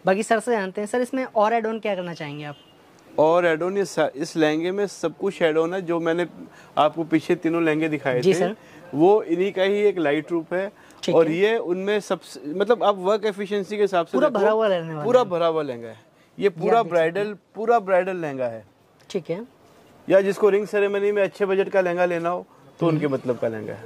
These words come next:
Speaker 1: बिल्कुल सही कहा।
Speaker 2: ब्लाउज में पूरा, पूरा भरा हुआ काम आएगा।
Speaker 1: हम्म।
Speaker 2: ये पूरा ब्लाउज पे work है।
Speaker 1: बाकी ये
Speaker 2: पूरे
Speaker 1: additional अगर आप jewelries वगैरह wear कर लेते हैं, तो आप obviously देख सकते हैं overall look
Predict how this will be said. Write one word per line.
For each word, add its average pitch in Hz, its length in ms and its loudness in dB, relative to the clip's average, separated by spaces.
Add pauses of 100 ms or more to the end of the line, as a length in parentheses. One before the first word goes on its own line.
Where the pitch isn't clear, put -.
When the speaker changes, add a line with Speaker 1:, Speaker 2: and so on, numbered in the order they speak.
(140)
Speaker 1:
बिल्कुल 165 240 0
सही 147 180 2
कहा। 135 140 -4
Speaker 2:
ब्लाउज 165 420 4
में 202 180 2
पूरा, 190 220 4
पूरा 185 540 0
भरा 170 220 0
हुआ 180 160 4
काम 151 280 0
आएगा। 117 300 -10 (400)
Speaker 1:
हम्म। 156 120 -6
Speaker 2:
ये 156 60 -2
पूरा 196 340 2
ब्लाउज 160 460 -4
पे 196 100 -4
work 175 320 -2
है। 208 180 -6 (200)
Speaker 1:
बाकी 175 280 0
ये 202 160 4
Speaker 2:
पूरे 220 140 2
Speaker 1:
additional 233 420 -8 (100)
अगर 196 200 0
आप 196 100 2
jewelries 175 460 0
वगैरह 208 220 2
wear 190 180 0
कर 185 160 -2
लेते 175 200 -4
हैं, 185 120 -8
तो 180 100 -2
आप 170 200 0 (220)
obviously 170 380 -2
देख 170 160 0
सकते 180 260 -2
हैं 185 80 0
overall 190 320 4
look 190 160 4